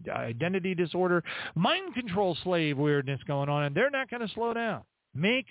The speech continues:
a note. They're not gonna slow down. Next one up. All right, B B C News reports, Ukraine war. Mad panic as Russia evacuates all the towns everywhere around the nuclear power plant,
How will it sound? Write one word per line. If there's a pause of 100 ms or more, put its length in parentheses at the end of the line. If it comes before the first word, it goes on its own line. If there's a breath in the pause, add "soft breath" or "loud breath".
a
note. (160)
They're
not
gonna
slow
down.
Next
one
up.
All
right,
B
B
C
News
reports,
Ukraine
war.
Mad
panic
as
Russia
evacuates (340)
all
the
towns
everywhere
around
the
nuclear
power
plant,